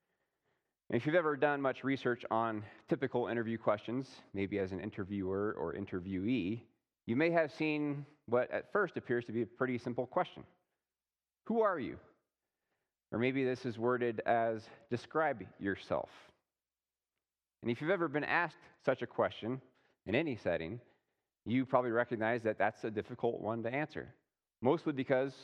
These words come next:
the question is extremely vague, and we really don't know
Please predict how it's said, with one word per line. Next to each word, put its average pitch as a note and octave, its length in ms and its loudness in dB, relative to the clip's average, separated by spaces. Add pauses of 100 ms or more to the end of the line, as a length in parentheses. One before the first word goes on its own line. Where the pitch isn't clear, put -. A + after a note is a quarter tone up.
(240)
the - 60 -16
question G2+ 440 0
is F2+ 220 -4
extremely B2+ 500 -2
vague, E2+ 420 -2 (300)
and G#2 100 -6
we A2+ 120 -4
really B2+ 240 0
don't A#2+ 260 -2
know A2 300 0